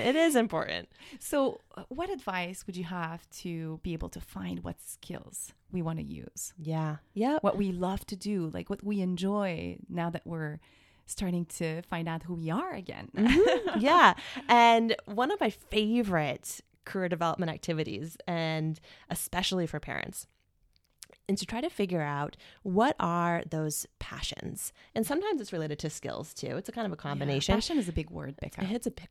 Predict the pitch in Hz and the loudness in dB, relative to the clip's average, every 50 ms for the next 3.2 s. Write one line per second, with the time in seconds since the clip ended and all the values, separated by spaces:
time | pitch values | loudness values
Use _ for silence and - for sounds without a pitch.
0 | - - - - - - - - - 220 - - 233 - 170 156 - - - - | -12 -10 -8 -8 -8 -8 -6 -2 2 2 6 6 4 4 2 -2 -4 -4 -2 -2
1 | - - - 185 175 - - - 269 - 269 269 - - - - - 359 302 262 | 0 4 8 10 10 10 10 8 10 12 12 12 12 10 0 0 2 4 6 8
2 | 277 339 349 349 311 240 254 247 247 - 240 - 151 120 - - - 202 247 - | 8 8 8 8 8 10 8 8 8 4 0 0 0 -2 -2 0 0 0 0 0
3 | - - - - | -2 -8 -8 -8